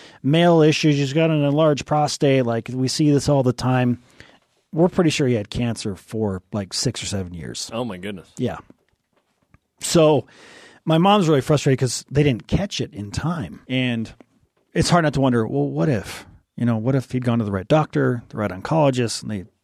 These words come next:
Speaker 1: they had, like, located this, like, would he still be with us? And that's a hard game to play because,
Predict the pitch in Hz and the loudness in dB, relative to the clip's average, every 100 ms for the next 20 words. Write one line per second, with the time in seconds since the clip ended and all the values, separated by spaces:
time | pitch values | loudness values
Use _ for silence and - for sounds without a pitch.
0 | - 120 107 104 104 107 123 123 113 101 | -6 -2 -2 -4 -6 0 -2 0 -6 -4
1 | 101 - - - 117 - 107 104 98 120 | -4 -4 -6 -8 -10 -6 -6 -4 -6 -6
2 | 107 101 95 113 78 71 - - - - | -4 -6 -4 -4 -4 -8 -6 -6 -10 -20
3 | - - - - 147 175 156 151 147 120 | -20 -20 -16 -2 0 2 0 2 0 2
4 | 120 104 - 92 82 - - _ _ _ | -2 -2 -6 -10 -10 -12 -20 _ _ _
5 | - 120 110 113 101 101 - - | -12 -10 -6 -6 -6 -6 -8 -10